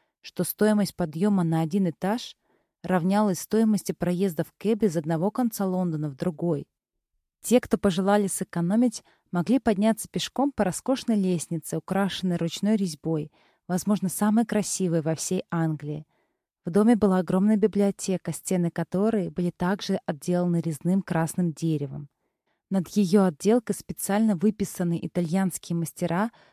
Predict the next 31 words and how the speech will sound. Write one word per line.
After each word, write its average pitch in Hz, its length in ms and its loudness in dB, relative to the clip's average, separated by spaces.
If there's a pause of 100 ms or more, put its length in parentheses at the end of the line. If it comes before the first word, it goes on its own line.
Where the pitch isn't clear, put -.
(100)
трудились 208 540 2
два 170 260 0
года. 156 480 -4 (840)
Кухня 214 440 2
в 156 80 -4
доме 180 280 4
была 170 220 2
просто 190 440 0
громадной. 170 800 0 (320)
Там 196 180 0
можно 196 360 2
было 190 260 2
зажарить 175 580 0
на 170 120 0
вертеле 180 460 0
целого 190 440 0
быка 156 500 -4 (420)
и 196 140 4
изобиловала 190 680 2
всяческими 185 800 -4
усовершенствованиями, 156 1300 -4 (320)
позволявшими 185 720 2
хранить 185 380 0
блюда 175 360 0
подогретыми 170 760 -2
и - 120 -8
так - 280 -4
далее 196 360 -2
и 147 100 -8
тому 160 280 -2
подобное. 151 680 -6